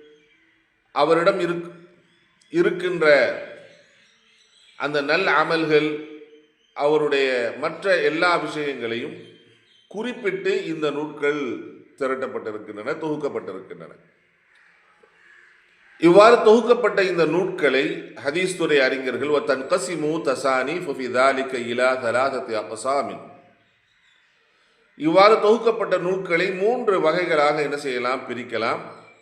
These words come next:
அதுல மா உஃப்ரத ஃபி சுகாத், ஒரு சில கிதாபுகள் சுகாத்துகளை மட்டும், சுகாத் என்று சொன்னால் அறிவிப்பாளர்கள்ல மிகச்சிறந்த அந்தஸ்தில் உள்ளவர்களைத்தான் சுகாத் என்று சொல்வார்கள்.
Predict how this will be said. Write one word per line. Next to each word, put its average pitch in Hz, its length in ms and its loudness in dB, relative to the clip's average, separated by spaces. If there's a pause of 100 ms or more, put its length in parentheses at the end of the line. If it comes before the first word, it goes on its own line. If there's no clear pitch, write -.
(120)
அதுல 180 640 0 (320)
மா 180 300 2
உஃப்ரத 220 400 0
ஃபி 196 120 -4
சுகாத், 156 600 -2 (340)
ஒரு 170 200 -4
சில 190 380 2
கிதாபுகள் 135 1120 -4 (960)
சுகாத்துகளை 214 840 2
மட்டும், 160 580 -6 (120)
சுகாத் 180 400 0
என்று 170 180 -6
சொன்னால் 160 420 -2
அறிவிப்பாளர்கள்ல 165 1200 -2
மிகச்சிறந்த 160 720 -6
அந்தஸ்தில் 156 580 -8
உள்ளவர்களைத்தான் 131 840 -6
சுகாத் 170 440 -2
என்று 135 260 -6
சொல்வார்கள். 117 760 -6